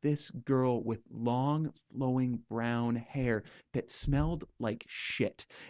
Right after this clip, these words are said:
And I was so fucking disgusted that I wanted to spew vomit all over the window to the teller, but I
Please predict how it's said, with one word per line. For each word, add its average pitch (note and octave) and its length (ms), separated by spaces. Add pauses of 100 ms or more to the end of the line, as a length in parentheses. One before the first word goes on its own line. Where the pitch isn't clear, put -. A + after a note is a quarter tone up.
And C#3+ 280
I E3 300
was E3 340
so F3 680 (540)
fucking F3 540
disgusted C#3+ 920 (220)
that C#3+ 240
I D#3+ 320
wanted D3 480
to B2+ 140
spew F#3+ 1120 (240)
vomit C#3+ 560 (100)
all D#3+ 540
over D#3+ 360
the C#3+ 180
window D#3+ 640
to D3 180
the A#2+ 140
teller, E3 500
but B2 120
I A#2 200